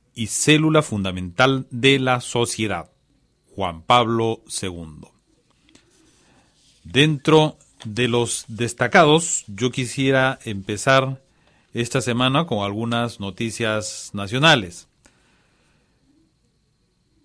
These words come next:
El cardenal Cipriani, defensa de la familia. Esta noticia viene de Así Prensa. Lima, en su programa radial Diálogo de Fe,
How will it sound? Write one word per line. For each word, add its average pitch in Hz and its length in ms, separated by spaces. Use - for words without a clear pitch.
El 101 120
cardenal 143 640
Cipriani, 151 760
defensa 135 1160
de 117 140
la 107 120
familia. 98 560
Esta 104 460
noticia 123 560
viene 104 440
de 92 160
Así 95 240
Prensa. 104 500
Lima, 127 520
en 117 220
su 120 120
programa 156 380
radial 135 400
Diálogo 117 380
de 117 100
Fe, 113 260